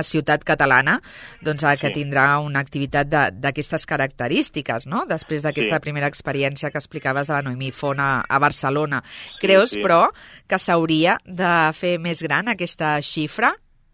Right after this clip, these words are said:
Speaker 2: Jo crec que sí, jo crec que, que cada ciutat, cada municipi tindria que tenir la seva cursa, perquè a tot arreu n'hi ha,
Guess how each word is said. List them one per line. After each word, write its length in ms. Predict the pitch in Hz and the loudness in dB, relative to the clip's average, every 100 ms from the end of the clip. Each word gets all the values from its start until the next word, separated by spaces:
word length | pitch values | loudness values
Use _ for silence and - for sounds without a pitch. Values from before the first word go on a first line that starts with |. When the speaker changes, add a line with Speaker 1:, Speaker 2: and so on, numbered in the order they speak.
| _ _ _ _ | _ _ _ _
Speaker 2:
Jo 140 | 113 117 | -8 -2
crec 220 | 131 131 | 0 0
que 140 | 135 110 | 0 0
sí, 160 | 123 117 | -2 0
jo 140 | 120 | -2
crec 240 | 135 143 - | 0 0 0
que, 380 | 160 143 123 98 | 2 2 2 -2
que 140 | 117 104 | -4 2
cada 300 | 123 131 127 | 4 6 4
ciutat, 420 | 127 104 117 131 | 0 0 4 4
cada 200 | 123 123 | 6 4
municipi 500 | 123 120 - 123 135 | 2 -2 -4 -4 -4
tindria 340 | 117 110 110 | -4 -2 0
que 100 | 107 | 0
tenir 260 | 104 104 104 | -2 -2 0
la 80 | 104 | 0
seva 240 | 110 104 | 2 2
cursa, 320 | 135 - - 104 | 2 -2 -4 -4
perquè 800 | 101 92 - 101 98 98 98 82 | -4 -4 -2 0 2 0 0 0
a 200 | 104 101 | -2 -2
tot 200 | 117 113 | -4 0
arreu 300 | 113 110 120 120 | 2 2 2 0
n'hi 140 | 113 | 0
ha, 140 | 107 | 2